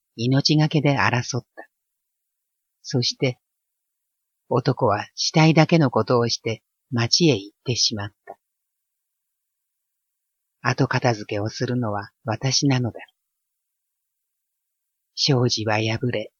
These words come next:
カーテンは引きちぎれ、皿も茶碗も満足なのはない。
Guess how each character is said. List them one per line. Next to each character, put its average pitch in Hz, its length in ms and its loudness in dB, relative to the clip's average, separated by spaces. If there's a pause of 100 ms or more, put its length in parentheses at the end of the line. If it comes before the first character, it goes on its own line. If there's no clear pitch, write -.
(180)
カ 156 220 4
ー 151 60 6
テ 120 180 2
ン 104 80 -6
は 104 100 -4
引 104 60 -6 (100)
き 135 140 -6
ち - 160 -2
ぎ 120 160 -4
れ、 110 160 -12 (640)
皿 123 340 0
も 113 160 -2
茶 127 180 -2
碗 123 260 2
も 120 220 -2 (140)
満 147 260 4
足 120 240 0
な 110 160 0
の 104 100 -6
は 98 140 -8
な 101 200 -10
い。 95 100 -20